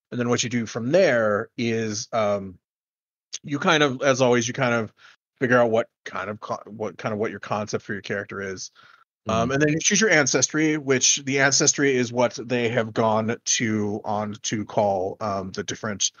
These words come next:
Speaker 1: what are now called species, um, in D and D,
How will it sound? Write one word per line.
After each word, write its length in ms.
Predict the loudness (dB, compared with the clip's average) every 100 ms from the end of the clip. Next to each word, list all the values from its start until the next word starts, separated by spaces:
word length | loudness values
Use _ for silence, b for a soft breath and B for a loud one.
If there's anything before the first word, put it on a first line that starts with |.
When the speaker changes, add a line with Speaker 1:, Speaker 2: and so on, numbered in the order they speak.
| B B _
Speaker 1:
what 140 | 0
are 40 | 2
now 140 | 0
called 220 | 0 0
species, 720 | 0 2 2 4 4 4 0 -8 _ _ _ _
um, 480 | 4 6 4 2 -2
in 140 | -4 -4
D 160 | -2
and 80 | -4
D, 300 | -4 -6 -8